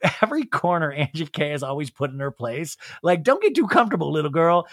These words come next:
Like, it is funny. Like, Angie K is still the only person that didn't know what was about to happen, allegedly,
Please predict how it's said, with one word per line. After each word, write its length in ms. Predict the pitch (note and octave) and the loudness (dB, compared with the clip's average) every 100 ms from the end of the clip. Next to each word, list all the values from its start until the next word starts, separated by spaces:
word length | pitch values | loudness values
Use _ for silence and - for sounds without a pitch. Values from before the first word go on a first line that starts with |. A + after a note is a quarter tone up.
| - | -6
Like, 200 | F3 G3 | 0 2
it 140 | G#3+ A#3+ | 2 2
is 180 | F#4+ - | 2 2
funny. 340 | F3+ E3+ C3+ | 2 2 2
Like, 140 | D3+ | 0
Angie 260 | G3 B3 F4 | 2 2 0
K 180 | - A3+ | 2 2
is 120 | G#3 | 2
still 200 | - F#3+ | 2 2
the 120 | F#3+ | 2
only 220 | F3 F#3 | -2 -2
person 380 | F3 F3 D#3 E3 | 0 0 0 -4
that 180 | C#3 A2+ | -6 -4
didn't 260 | D#3 E3 E3 | -4 -4 2
know 220 | D3+ D3+ | 2 2
what 220 | C#3+ C#3+ | 0 -4
was 120 | D3+ | -2
about 340 | C#3 A#2 B2+ - | -2 -2 -4 -4
to 100 | C#3 | -4
happen, 520 | B2 B2 D3 D3+ D3 - - _ _ - | -4 -4 -2 -2 -4 -10 -20 _ _ 0
allegedly, 760 | D3+ D3 C3+ D#3 D3 D3+ C#3+ | 2 4 2 2 2 2 2